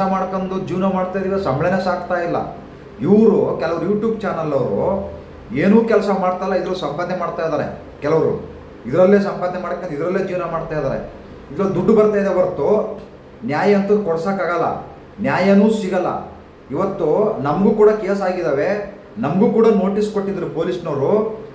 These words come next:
ನಾವು ಈ ಥರ ನಮಗೆ ನೋಟಿಸ್ ಕೊಟ್ಟವ್ರೆ, ನಮಗೆ ಸ್ಟೇಷನ್‌ಗೆ ಹೋಗ್ಬೇಕು ಅಂತಂದು ಹೇಳಿ ನಾವು ಯಾರನ್ನೂ ಭಿಕ್ಷೆ ಬೇಡಕ್ಕೆ ಹೋಗಿ ವಿಡಿಯೋ ಮಾಡ್ಕೊಂಡಿರಲಿಲ್ಲ,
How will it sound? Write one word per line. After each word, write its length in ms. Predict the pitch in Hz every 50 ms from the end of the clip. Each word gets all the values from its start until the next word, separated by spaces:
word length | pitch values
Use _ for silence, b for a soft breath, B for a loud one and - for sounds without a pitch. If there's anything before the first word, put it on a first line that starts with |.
| - - - 107
ನಾವು 440 | 120 135 147 180 202 202 208 202 196
ಈ 160 | 196 196 190
ಥರ 100 | 185 160 143 135 151 175 202 220 220 - - - - - -
ನಮಗೆ 200 | 127 143 165 160
ನೋಟಿಸ್ 440 | 160 151 160 180 196 202 196 -
ಕೊಟ್ಟವ್ರೆ, 540 | - 185 - - 156 151 147 151 170 190 196
ನಮಗೆ 340 | 190 175 165 160 147 147 143
ಸ್ಟೇಷನ್‌ಗೆ 440 | 143 165 165 170 175 180 175 170 165
ಹೋಗ್ಬೇಕು 280 | 160 165 165 156 151
ಅಂತಂದು 220 | 151 - 147 147 139
ಹೇಳಿ 540 | 151 185 220 202 185 190 202 - - - - - - - - - -
ನಾವು 160 | 120 135 135
ಯಾರನ್ನೂ 320 | 139 135 151 165 175 180 170
ಭಿಕ್ಷೆ 260 | 156 147 - - 185
ಬೇಡಕ್ಕೆ 300 | 180 175 165 - - 175
ಹೋಗಿ 120 | 180 165
ವಿಡಿಯೋ 260 | 147 139 147 156 160
ಮಾಡ್ಕೊಂಡಿರಲಿಲ್ಲ, 960 | 147 139 135 143 143 143 135 135 135 139 131 123 127 120 117 110 95 - -